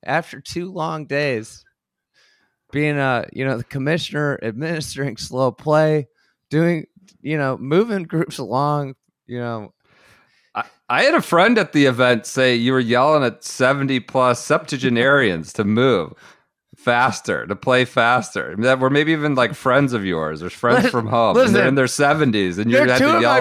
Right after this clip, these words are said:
Speaker 2: them to
Speaker 1: parents,
Speaker 2: pick it up.
Speaker 1: two of my
Speaker 2: What if they
Speaker 1: parents'
Speaker 2: can't
Speaker 1: friends.
Speaker 2: move that fast? They're in their seventies.
Speaker 1: Two of my parents' friends. I'm just, I'm trying to get the event finished before dark.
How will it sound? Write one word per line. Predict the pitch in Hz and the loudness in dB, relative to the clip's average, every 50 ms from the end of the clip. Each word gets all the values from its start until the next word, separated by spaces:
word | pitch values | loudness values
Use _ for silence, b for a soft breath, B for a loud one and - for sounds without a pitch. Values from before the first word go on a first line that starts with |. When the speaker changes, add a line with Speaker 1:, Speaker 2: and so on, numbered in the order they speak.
| 123 | 4
Speaker 2:
them | 113 | 4
to | 113 247 | 4 4
Speaker 1:
parents, | 254 269 - 127 127 - | 4 4 2 2 0 0
Speaker 2:
pick | 131 | 0
it | 127 | 2
up. | 127 117 107 - - - | 2 2 0 -2 -4 -2
Speaker 1:
two | - 208 262 | 0 2 4
of | 294 311 277 | 4 2 2
my | 254 240 233 | 2 0 0
Speaker 2:
What | |
if | 190 | 0
they | - 135 | 0 2
Speaker 1:
parents' | 208 233 247 247 226 220 214 - | 2 4 4 2 2 0 0 0
Speaker 2:
can't | 226 226 240 233 226 | 2 2 2 2 4
Speaker 1:
friends. | 214 220 254 | 4 4 4
Speaker 2:
move | 320 339 311 | 4 4 4
that | 294 233 202 175 147 - | 4 4 4 4 2 0
fast? | - 160 147 135 117 107 - - | 2 4 4 4 4 2 2 2
They're | 151 160 | 2 4
in | 190 202 | 4 4
their | 214 214 | 4 2
seventies. | 196 - - 220 220 262 294 302 269 214 156 120 98 85 76 76 - - b b b b b | 2 0 0 2 2 2 2 2 2 0 2 0 0 -2 -4 -8 -12 -18 b b b b b
Speaker 1:
Two | - 175 247 | -4 -2 0
of | 285 311 | 0 0
my | 302 254 254 | 0 0 0
parents' | 196 - 190 202 220 220 208 185 143 | 0 0 0 2 2 2 2 0 -4
friends. | - - 135 135 139 135 131 123 - 131 _ _ _ _ _ _ _ _ _ _ _ _ _ _ _ - - - _ _ _ _ _ _ - - - - | -8 -6 -4 -2 -2 -2 -2 -6 -10 -18 _ _ _ _ _ _ _ _ _ _ _ _ _ _ _ -20 -20 -20 _ _ _ _ _ _ -20 -20 -16 -8
I'm | - 147 165 185 170 | -4 -2 0 0 0
just, | 214 254 220 185 - - - - _ - | 0 -2 -2 -4 -8 -14 -20 -14 _ -2
I'm | 160 180 185 | -2 -2 -2
trying | 170 - - 226 220 233 247 226 | -2 -2 0 2 2 2 2 0
to | 214 175 | -2 0
get | 175 202 208 202 - | 0 0 0 -2 -4
the | - 143 165 170 156 156 - - | -6 -6 -4 -4 -4 -4 -6 -4
event | 101 147 147 139 180 202 208 - - | -4 -4 -2 0 0 0 0 -2 -6
finished | - 180 175 190 202 - - - | -4 -2 -2 -2 -2 -6 -8 -12
before | 170 156 - 156 170 175 160 | -14 -10 -6 -2 -2 -2 -2
dark. | - - - 156 147 139 98 113 - _ _ | -2 -2 0 2 2 2 0 -2 -8 _ _